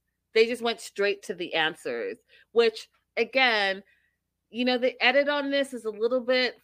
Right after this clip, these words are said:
funky for me, right? Because if we're gonna talk about, like, diversity and we're gonna talk about all the people that are on there,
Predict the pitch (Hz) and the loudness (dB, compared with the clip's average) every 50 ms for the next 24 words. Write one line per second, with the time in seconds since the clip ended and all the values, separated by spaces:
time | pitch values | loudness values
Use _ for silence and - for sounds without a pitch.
0 | _ - 233 226 233 - - 254 240 - - 254 247 240 240 240 247 247 247 247 | _ -4 -4 -4 -4 -6 -8 -8 -10 -6 -4 -4 -4 -2 -2 -2 -2 -2 -2 -2
1 | 247 226 226 214 214 214 220 214 - 220 208 214 202 202 214 202 202 220 226 240 | -2 0 0 0 0 -2 -6 -8 -8 -8 -8 -6 -8 -10 -10 -8 -6 -6 -6 -6
2 | 233 - 240 226 220 - 208 202 208 202 202 190 185 185 185 - - 196 175 180 | -6 -4 -4 -4 -4 -4 -2 -2 0 0 0 0 0 -2 -2 -2 -2 -2 -2 0
3 | 180 208 208 202 - - 202 208 202 196 190 180 175 175 180 190 - 202 202 190 | -2 -4 -4 -4 -6 -8 -8 -4 -4 -2 -4 -4 -2 -4 -4 -4 -4 -4 -4 -4
4 | 196 185 185 175 175 175 175 180 180 180 180 180 180 - 185 180 - 175 165 170 | -4 -4 -2 -2 0 2 2 2 2 2 0 -2 -6 -10 -14 -12 -12 -10 -6 -6
5 | 160 156 156 156 156 160 160 170 165 165 165 160 160 165 165 | -4 -2 -2 0 0 0 -2 -2 -2 -2 0 0 0 -2 -4